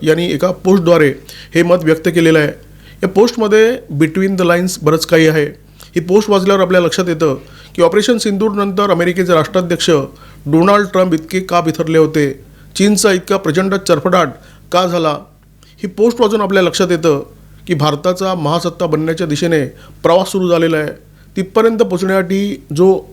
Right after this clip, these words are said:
रस्ता असतो, त्याचा रोडमॅप भारताला सापडलेला आहे. एखादा देश महासत्ता असतो म्हणजे नेमकं काय असतं? अमेरिका जागतिक महासत्ता आहे म्हणजे नेमकं काय आहे? महासत्ता बनण्याआधी जे अनेक निकष आहेत, त्याच्यामध्ये एकतर तुमचा खजिना काठोकाठ भरलेला असला पाहिजे,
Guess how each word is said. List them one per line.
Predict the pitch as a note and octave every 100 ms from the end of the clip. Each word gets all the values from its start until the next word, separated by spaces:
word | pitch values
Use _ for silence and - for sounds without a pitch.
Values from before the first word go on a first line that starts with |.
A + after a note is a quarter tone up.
| -
रस्ता | D3+ - G#3+
असतो, | F#3 - D#3 C3+ - - - -
त्याचा | F3+ G3
रोडमॅप | E3+ G#3 G3 E3+ - -
भारताला | D3 D3+ E3+ E3+
सापडलेला | D3+ D#3 D#3 D3
आहे. | C#3+ - - - -
एखादा | E3 G#3+ G#3
देश | G3 G#3 E3+
महासत्ता | D#3+ E3+ F3+ F3+
असतो | E3+ E3+
म्हणजे | E3 E3
नेमकं | D#3 D#3 D#3+
काय | D3+
असतं? | C#3+ - C#3+ - - - D3+
अमेरिका | E3 F3 F3+ F3
जागतिक | D#3+ D3 - F3
महासत्ता | D3+ D#3+ D#3+ D#3+ D#3
आहे | D3 C3+
म्हणजे | C#3 E3
नेमकं | E3 D3+ E3
काय | E3 D#3
आहे? | D3 C3+ - - - - -
महासत्ता | E3 G3 A#3+ A#3+
बनण्याआधी | A3 G#3 G#3 G#3 G#3 G#3+ -
जे | D3 F3+ F#3 F#3+
अनेक | D#3 F3 E3
निकष | D3 E3+ F3+
आहेत, | C#3
त्याच्यामध्ये | C3 D3+ D#3 D#3+ E3 E3 D3
एकतर | C3+ E3+
तुमचा | D#3 D3+ E3 E3 - - - -
खजिना | D#3 E3 G3+ C#3+ - - - D3+
काठोकाठ | D3+ E3+ F3
भरलेला | E3 D3 D#3 D#3+
असला | D3+ D#3+ D#3
पाहिजे, | D3 C#3+